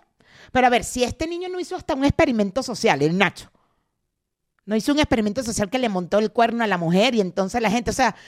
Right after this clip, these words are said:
claro que iba a responder, claro que iba a hacer un live de, de, de, de veinticinco horas,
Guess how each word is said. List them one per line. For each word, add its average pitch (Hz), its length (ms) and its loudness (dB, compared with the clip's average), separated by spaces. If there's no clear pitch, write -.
claro 349 340 4
que 494 80 4
iba 508 120 8
a 539 120 2
responder, 440 720 0
claro 311 480 2
que - 80 -2
iba 269 100 2
a - 20 4
hacer 247 180 2
un 226 140 2
live 208 200 4
de, 202 300 2
de, 196 260 0
de, 208 180 0
de 196 160 0
veinticinco 214 800 0
horas, 233 240 4